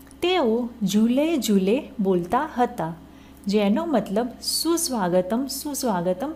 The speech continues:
થાય છે. તેઓ મારી લોનરને જોઈ આશ્ચર્યચકિત હતા. દરેક બાળક મને તેમના ઘરે લઈ જવા માંગતું હતું.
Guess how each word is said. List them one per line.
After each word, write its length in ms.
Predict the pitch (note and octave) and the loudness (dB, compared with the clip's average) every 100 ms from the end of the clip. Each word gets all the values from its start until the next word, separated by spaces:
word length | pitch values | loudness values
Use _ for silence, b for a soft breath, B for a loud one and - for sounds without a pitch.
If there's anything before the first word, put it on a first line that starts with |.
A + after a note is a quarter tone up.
| - | -8
થાય 300 | B3 A3+ F#3 | -2 0 0
છે. 200 | - F3 - B B B B - | -4 -8 -12 B B B B -8
તેઓ 240 | B3 B3 E4 F#4+ | 0 2 2 0
મારી 440 | E4 D4 C#4+ D#4+ | -2 0 2 2
લોનરને 580 | B3 G3+ F#3+ G3 G3+ G3+ G3+ | 2 2 2 0 2 2 2
જોઈ 340 | C4 D#4 G#3 A3 - | 2 0 -2 -4 -2
આશ્ચર્યચકિત 920 | - C4 - E4 D#4+ D#4 A3+ G#3+ G3+ | -2 -2 -4 -2 0 0 -2 -4 -4
હતા. 320 | G3 G3 F3 F3 B B B B - | -4 -4 -6 -8 B B B B -4
દરેક 340 | F#3+ G3 D#4 - | 0 2 0 -2
બાળક 400 | A#3+ G3 F#3 F#3 | -2 0 0 2
મને 340 | A#3 D#4+ B3 G3+ G3+ - - - - | 0 2 0 0 -2 -10 -20 -20 -2
તેમના 400 | B3+ B3 D4+ E4 | 2 2 0 -2
ઘરે 340 | B3 G3+ G#3 A3+ | 0 2 2 2
લઈ 200 | B3 C#4 | 2 2
જવા 400 | G#3 F3+ F#3+ D#4 - A3+ | 0 -2 -2 -6 -6 0
માંગતું 400 | A3 G#3+ A#3 G3 | 2 0 -2 -2
હતું. 260 | E3+ E3+ | -4 -4